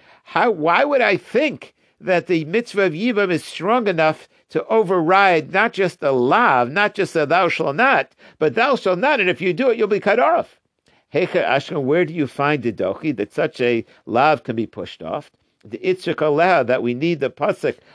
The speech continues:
of Aleha to tell you over here you don't push it off. The key tailor, so Gemara now is gonna seek out a source. Maybe we learn from Bris Milah.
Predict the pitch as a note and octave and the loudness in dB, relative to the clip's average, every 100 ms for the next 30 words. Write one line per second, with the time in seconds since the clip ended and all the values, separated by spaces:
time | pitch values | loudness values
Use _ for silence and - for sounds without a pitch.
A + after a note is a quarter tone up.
0 | - C3 B2+ B2+ E3 E3 C3+ A2+ _ _ | -2 0 2 2 4 4 4 2 _ _
1 | - C3 D#3+ F3 D#3+ D3 C#3+ C#3 C3 C#3 | -8 -6 0 2 2 2 2 2 0 2
2 | E3+ C3 B2 C#3+ B2 A#2+ - D2+ D#2 E2 | 2 2 2 0 0 -4 -4 -12 -10 -12
3 | _ _ _ _ _ A#2+ - B3+ - C#3 | _ _ _ _ _ -16 -6 -6 -2 -4
4 | C#3 C#3 - D#3+ F3 G#3+ E3 - _ - | -2 -4 -4 -4 -2 0 -2 -4 _ -2
5 | D#3+ D#3 B2+ D#3+ C3+ - F#3 - D3 B2 | 2 2 0 -4 -4 -6 -4 2 2 2
6 | - D3 A2+ - F#3 A3+ G#3+ D#3 D#3 F3 | -4 -4 -4 -4 -4 -2 0 0 2 0
7 | D#3 F3 C3 D#3 - D3+ A2+ C#2+ | -2 -8 -4 -4 -2 -4 -2 -6